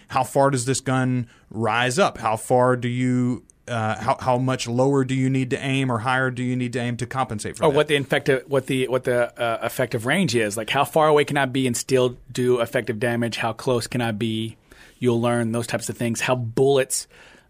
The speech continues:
Speaker 2: how bullets just move through space. Um, you, you learn that. Uh, and the cool thing about Destiny is there's three different classes you can be. You can be a warlock, you can be a titan, you can be a hunter, and they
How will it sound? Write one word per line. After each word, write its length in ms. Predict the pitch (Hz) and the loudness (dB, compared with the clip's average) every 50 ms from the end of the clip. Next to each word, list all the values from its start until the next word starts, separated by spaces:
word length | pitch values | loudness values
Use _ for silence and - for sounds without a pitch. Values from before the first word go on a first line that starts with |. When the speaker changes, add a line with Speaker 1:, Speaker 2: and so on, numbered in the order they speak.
| _ _ - | _ _ -6
Speaker 2:
how 120 | - 139 | -6 -4
bullets 280 | 131 123 139 151 147 - | 0 2 2 2 2 2
just 220 | - 147 143 - - | 0 0 0 0 0
move 460 | 127 127 131 135 139 135 131 120 110 | -2 0 0 2 2 2 0 -2 -2
through 220 | - - 131 120 | -2 -2 -2 0
space. 720 | 113 - - - 151 156 143 113 113 - - - - - _ _ _ - - - _ _ _ | -2 -4 0 0 2 2 2 0 -4 -8 -10 -10 -12 -14 _ _ _ -20 -20 -20 _ _ _
Um, 440 | 117 113 113 110 107 104 104 101 - _ _ _ _ _ - _ | -6 -4 -4 -2 -2 -2 -4 -6 -8 _ _ _ _ _ -16 _
you, 140 | - 123 123 | -8 -6 -6
you 280 | 110 110 123 123 123 123 | -6 -4 -2 0 0 0
learn 300 | 127 127 123 120 117 117 | 0 0 0 0 0 0
that. 340 | 113 113 113 117 - - - - - - - _ | -2 -2 -2 -4 -4 -6 -16 -20 -20 -20 -10 _
Uh, 120 | 135 123 123 120 | -2 0 0 0
and 80 | 127 | -2
the 40 | 131 | -2
cool 140 | - - 196 | -2 0 0
thing 120 | 208 202 | 2 2
about 180 | 165 139 127 120 | 2 2 2 4
Destiny 260 | 143 147 120 131 123 | 2 0 2 0 -2
is 80 | 117 107 | 0 0
there's 220 | 123 113 - - | 0 -2 -2 -4
three 340 | - - 143 147 151 160 147 | -4 -2 0 0 0 0 -2
different 640 | 120 110 - 135 131 120 - 131 120 117 - - - _ _ _ _ _ _ _ _ _ _ | -4 0 2 2 2 2 2 -4 -4 -6 -8 -16 -20 _ _ _ _ _ _ _ _ _ _
classes 540 | - - 143 123 117 113 104 - 113 101 101 | -2 0 2 2 2 0 0 -2 -2 -2 -4
you 60 | 104 | -4
can 140 | - 104 98 | -6 -6 -6
be. 100 | 101 98 | -6 -4
You 140 | 101 101 104 | -6 -6 -6
can 100 | 107 107 | -6 -6
be 80 | 107 | -6
a 80 | 104 101 | -4 -4
warlock, 580 | 104 117 127 135 139 139 139 135 135 131 - | -2 0 2 2 4 4 2 2 0 -2 -4
you 80 | 120 110 | -6 -6
can 120 | 107 107 | -4 -4
be 100 | 104 107 | -4 -4
a 40 | 107 | -6
titan, 320 | - - - 117 117 113 113 | -4 -4 -2 -2 -2 -2 -4
you 60 | 110 | -6
can 140 | - 117 110 | -6 -6 -6
be 120 | 104 107 | -4 -6
a 60 | 104 98 | -6 -6
hunter, 400 | - 147 139 120 - 110 104 - - - - - - _ _ | -4 -4 -4 -4 -4 -6 -6 -8 -12 -20 -20 -20 -20 _ _
and 100 | 131 123 120 | -4 -2 -2
they 180 | 117 120 120 | -2 -4 -6